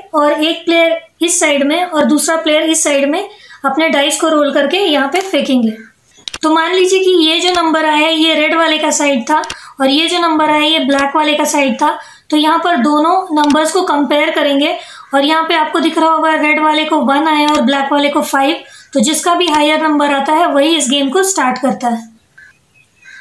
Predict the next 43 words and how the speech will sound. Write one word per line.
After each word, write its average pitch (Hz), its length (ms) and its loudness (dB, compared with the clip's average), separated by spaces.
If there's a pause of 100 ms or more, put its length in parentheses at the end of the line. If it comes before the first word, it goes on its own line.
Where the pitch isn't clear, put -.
(140)
तो 311 80 0
अब 311 180 0
since 370 400 0
black 269 360 0
वाला 339 180 2
player 320 320 0
start 285 380 -2
करेगा, 302 300 2
तो 349 160 0
वो 302 160 2
पहला 311 380 0 (460)
फ़ाइव 302 260 0
चलेगा 311 420 0
और 320 200 2
उसके 294 240 0
बाद 302 340 0
वन 269 220 2
चलेगा। 226 400 2 (800)
अब 320 160 0
फ़ाइव 339 480 -2
के 370 100 0
लिए 339 280 2 (360)
Black 302 420 2
player 330 360 0
इस 330 240 -2
checker 320 300 2
को 349 120 0
आगे 311 500 2
जब 302 280 -2
count 294 340 0
करता 311 240 0
है 311 120 0
तो 339 100 2
वो 320 160 2
यहाँ 302 380 2
आता 285 200 -2
है, 311 200 0 (320)
which 285 140 0
is 285 140 -2
not 294 260 0
a 311 80 -2
valid 285 380 2
move, 302 280 2